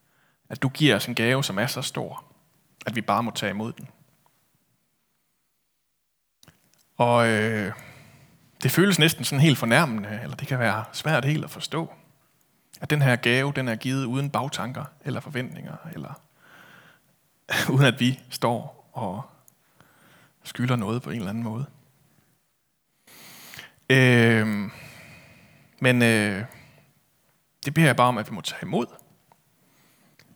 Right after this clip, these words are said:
og at vi må forstå, at når vi tager imod den, så har vi at give ud af alt det, du har givet os til mennesker omkring os.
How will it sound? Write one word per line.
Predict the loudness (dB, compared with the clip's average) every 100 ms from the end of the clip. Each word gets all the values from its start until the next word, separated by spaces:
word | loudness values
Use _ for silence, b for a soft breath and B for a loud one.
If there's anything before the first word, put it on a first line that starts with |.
| _
og | 2 4
at | 4
vi | 0
må | 0 0 -2 -2 -6 -8 -12 -14 -14 -14
forstå, | -10 -4 -2 -2
at | -6 -6
når | -6
vi | -4
tager | -2
imod | 0 0
den, | 0 -2 -6 -18 _ _ _ _ _ _ _ _ _
så | -2
har | 2 4 2
vi | 0 -6 -6
at | -8 -4
give | -4 -4 -10 _ _ _ _ _ _ _ _ 0
ud | 0 0 -10 -20 _ _
af | -6 0
alt | 0 0
det, | -2 -2
du | -2
har | -2
givet | -2 -4 -4
os | -6 -8 -12 -16 _ _ _ _ _ _ _ _ _ _ _
til | -8
mennesker | -4 -4 -4 -6
omkring | -8 -8 -10 -12
os. | -16